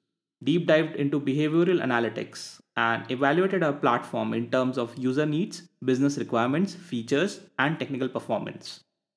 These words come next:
Post this analysis, we not only revamped the U I, but added and deleted features to increase stickiness, made the platform more personalized, introduced a hook model to attract and retain users, and made several technical improvements to provide a more delightful experience.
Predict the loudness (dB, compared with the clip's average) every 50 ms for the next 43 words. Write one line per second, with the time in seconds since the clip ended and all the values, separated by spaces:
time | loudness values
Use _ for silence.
0 | _ _ _ _ _ _ _ _ _ _ 4 6 6 6 6 2 2 4 4 6
1 | 6 4 2 0 0 -2 -2 -4 -6 -12 -18 _ _ _ _ _ -4 0 2 2
2 | 2 4 2 2 2 2 2 0 2 2 4 4 4 4 2 2 2 4 4 4
3 | 4 2 -2 -6 -14 -20 _ _ _ _ _ _ _ -2 0 0 0 2 2 4
4 | 4 6 4 4 4 4 4 4 2 2 0 2 2 0 0 2 -4 -4 0 2
5 | 0 0 0 0 -2 -2 -2 0 0 0 0 0 0 -2 -6 -4 -2 -2 -2 -2
6 | -4 -6 -10 -12 -12 -16 _ _ _ _ _ _ _ _ -2 2 2 2 4 2
7 | 0 2 4 4 4 4 4 0 0 2 2 2 2 2 0 0 -2 0 0 0
8 | 0 0 -2 -4 -4 -4 -4 -4 -6 -10 -14 -16 -20 _ _ _ _ _ _ _
9 | _ _ _ -2 0 2 2 2 2 2 0 2 2 0 0 2 0 0 2 2
10 | 0 2 2 0 0 -2 -6 -6 -8 -6 -2 0 0 0 0 2 2 2 2 2
11 | 2 -2 0 0 0 -2 0 2 2 2 2 2 -2 -4 -6 -6 -6 -6 -10 -12
12 | -16 -18 _ _ _ _ _ _ _ -6 -2 0 2 2 0 -2 -2 0 0 2
13 | 4 2 2 2 0 0 0 0 0 2 2 2 2 2 2 0 0 2 2 0
14 | -2 -2 -4 -6 -6 -4 -2 0 0 2 2 0 0 0 0 0 2 2 2 4
15 | 2 2 0 -2 -4 -6 -6 -6 -8 -12 -8 -8 -8 -8 -8 -10 -14 -16 -16 -18
16 | -20